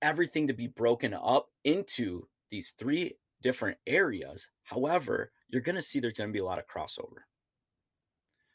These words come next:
So, Remote Start Nation, I wanna leave you with that. I wanna thank you for joining me on this journey. I urge you to go start something,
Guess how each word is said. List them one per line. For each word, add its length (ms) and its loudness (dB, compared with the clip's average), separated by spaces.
So, 460 8
Remote 280 0
Start 240 2
Nation, 500 -4
I 60 0
wanna 140 2
leave 200 0
you 80 -4
with 120 0
that. 260 0
I 40 -4
wanna 160 0
thank 260 0
you 60 -6
for 120 -6
joining 260 0
me 100 0
on 100 0
this 160 -4
journey. 440 -10
I 80 0
urge 180 2
you 80 -2
to 60 0
go 160 4
start 340 2
something, 520 -6